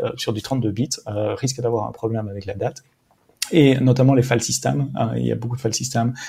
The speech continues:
dont X F S, dont X quatre, qui utilisaient, euh, dans les structures internes des file systems, les, euh,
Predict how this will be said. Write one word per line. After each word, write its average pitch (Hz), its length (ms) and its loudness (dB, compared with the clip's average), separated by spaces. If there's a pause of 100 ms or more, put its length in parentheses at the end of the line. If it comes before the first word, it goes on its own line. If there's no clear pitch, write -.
(180)
dont 143 80 4
X 131 260 2
F - 140 -4
S, 120 240 2
dont 113 180 -4
X 117 240 0
quatre, 117 340 -2
qui - 160 -2
utilisaient, 117 500 2 (440)
euh, 113 300 4
dans 113 220 2
les 110 120 4
structures 143 460 2
internes 123 580 4
des 110 140 0
file 120 200 -2
systems, 131 520 0
les, 110 720 2
euh, 123 140 0